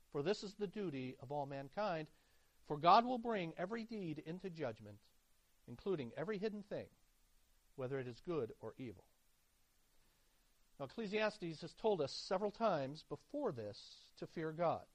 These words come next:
That is, to honor Him, revere Him, to worship Him as God. Solomon has given various reasons that we should do so, but here the reason that we should fear God and obey Him,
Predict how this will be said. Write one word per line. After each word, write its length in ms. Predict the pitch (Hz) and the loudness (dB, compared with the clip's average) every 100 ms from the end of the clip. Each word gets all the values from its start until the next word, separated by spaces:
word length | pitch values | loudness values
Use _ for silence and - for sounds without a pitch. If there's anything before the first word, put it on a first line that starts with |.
| _ _ - | _ _ -8
That 140 | 143 156 | -2 0
is, 260 | 156 - - - _ - - | -2 -4 -16 -20 _ -14 -8
to 80 | - | 2
honor 280 | 185 185 143 | 4 4 -2
Him, 220 | 113 90 90 | -6 -12 -12
revere 460 | 131 131 131 196 185 | -8 -6 0 0 0
Him, 240 | 131 95 - - | -2 -10 -12 -10
to 80 | 160 | -6
worship 480 | 151 196 208 185 - | 2 2 2 -4 -6
Him 160 | 170 - | -8 -4
as 260 | 180 185 | -2 -2
God. 260 | 165 123 92 - _ _ - - _ _ _ _ _ _ _ _ - | -4 -6 -8 -18 _ _ -20 -20 _ _ _ _ _ _ _ _ 2
Solomon 340 | 196 202 196 | 6 6 4
has 140 | 185 151 | -2 2
given 280 | 190 175 165 | 2 2 2
various 380 | 185 185 175 | 2 2 0
reasons 540 | 175 196 226 185 160 139 | -4 -2 -2 -4 -6 -4
that 140 | 135 | -4
we 100 | 143 | -4
should 200 | - 147 | -8 -8
do 160 | 156 139 | -6 -6
so, 420 | - 123 113 151 - | -6 -6 -4 -4 -6
but 100 | 147 | -8
here 240 | - 285 | -6 -4
the 120 | 294 233 | -4 -4
reason 420 | 180 180 180 170 | -2 -2 -4 -4
that 120 | 165 | -4
we 80 | 175 | -4
should 200 | - 151 - | -6 -10 -8
fear 220 | 208 247 | -8 -6
God 400 | 208 143 131 151 - _ - - - - | -2 0 2 2 -2 _ -20 -20 -14 -6
and 120 | 160 | -4
obey 360 | 156 185 190 | 0 0 0
Him, 240 | 165 139 | 0 -4